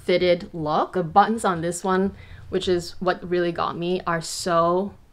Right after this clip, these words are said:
so pretty. Look at that. The last cardigan, and then we move on to some dresses,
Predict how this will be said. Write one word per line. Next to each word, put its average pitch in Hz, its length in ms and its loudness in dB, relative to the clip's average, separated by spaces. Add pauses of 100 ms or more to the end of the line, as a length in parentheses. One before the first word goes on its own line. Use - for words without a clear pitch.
(160)
so 160 320 -2
pretty. - 440 -6 (1300)
Look 175 140 -10
at 170 120 -6
that. - 280 -2 (240)
The 208 100 2
last 220 360 4
cardigan, 226 520 4
and 190 160 2
then 185 140 2
we 185 100 4
move 196 240 6
on 202 160 4
to 202 120 -2
some 175 220 -4
dresses, 220 720 -2